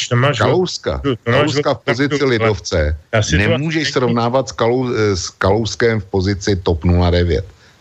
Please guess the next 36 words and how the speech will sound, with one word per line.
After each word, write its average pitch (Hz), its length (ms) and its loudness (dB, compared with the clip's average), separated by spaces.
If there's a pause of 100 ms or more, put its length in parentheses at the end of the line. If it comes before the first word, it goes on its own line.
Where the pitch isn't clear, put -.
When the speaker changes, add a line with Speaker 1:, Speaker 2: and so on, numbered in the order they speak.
Speaker 2:
To, 80 140 4 (380)
to 90 120 2
nejsou 90 320 2
ti 92 200 0
tíž 101 300 -2
lidé. 95 340 2 (580)
Speaker 1:
To 123 320 0
jsou 139 320 0
z 117 160 -4
velké 113 300 2
části 107 460 -2
ti 110 160 -2
tíž - 260 -4
lidé, 107 420 4
protože 104 360 -2
mnozí 113 380 2
lidé 110 260 2
v 113 60 -6
top - 220 -8
nula 110 180 2
devět 98 460 0 (320)
byli 113 220 2
předtím 120 420 -4
v - 60 -8
O 117 80 0
D 104 180 2
A, 101 320 0
byli 107 240 2
předtím 110 400 -2
v - 80 -8
K 98 160 2
D 98 160 2
U 104 100 -2
Č 87 220 -2
S 98 240 -6
L. 101 240 2